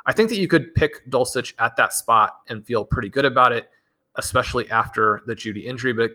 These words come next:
again, if the Jeudy injury isn't that big of a deal, then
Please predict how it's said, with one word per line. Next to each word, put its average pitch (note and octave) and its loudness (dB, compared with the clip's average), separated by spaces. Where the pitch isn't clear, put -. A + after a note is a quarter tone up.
again, F3+ 0
if - -4
the C3+ -8
Jeudy B2 -6
injury G#2+ -8
isn't G2 -12
that - -2
big G2+ -8
of F#2+ -10
a F2+ -12
deal, F#2+ -8
then G2 -4